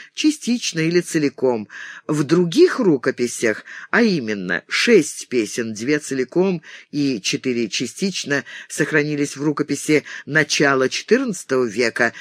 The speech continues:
хранящейся в собрании Арни Магнуссона в библиотеке Копенгагенского университета. Сокращенно она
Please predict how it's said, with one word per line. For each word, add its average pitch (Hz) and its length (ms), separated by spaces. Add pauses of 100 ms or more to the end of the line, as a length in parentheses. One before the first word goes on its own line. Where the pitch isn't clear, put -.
(120)
хранящейся 143 760
в 139 60
собрании 143 720 (460)
Арни 151 640 (420)
Магнуссона 135 920
в 135 80
библиотеке 139 680
Копенгагенского 135 1000
университета. 135 1000 (300)
Сокращенно 202 760
она 151 360